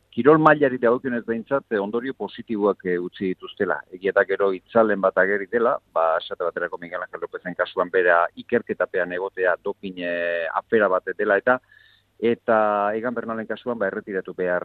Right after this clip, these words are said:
eh, izan duela belauneko mina jota. Edozein moduz, garaiaren gandik hasita esan daiteke Miguel Ángel Lópezek halako aldarrikapen moduko bat oiukatu duela garaipen horrekin, sekulako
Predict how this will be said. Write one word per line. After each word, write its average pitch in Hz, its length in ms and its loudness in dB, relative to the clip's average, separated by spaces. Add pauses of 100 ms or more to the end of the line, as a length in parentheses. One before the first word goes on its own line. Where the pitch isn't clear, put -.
(140)
eh, 82 300 -2
izan 98 240 -4
duela 98 180 -2
belauneko 90 460 -10
mina 82 280 -14
jota. - 320 -2
Edozein 151 280 4
moduz, 101 200 2
garaiaren 135 440 4
gandik 120 220 -8
hasita - 260 -6
esan 120 160 -4
daiteke 113 260 -8
Miguel 110 240 -2
Ángel 113 160 -6
Lópezek 107 340 -2
halako 107 300 2
aldarrikapen 110 640 -4
moduko 104 360 -12
bat 110 200 2
oiukatu 104 500 -4
duela 101 300 -2
garaipen 92 360 -6
horrekin, 92 340 -8
sekulako 117 540 0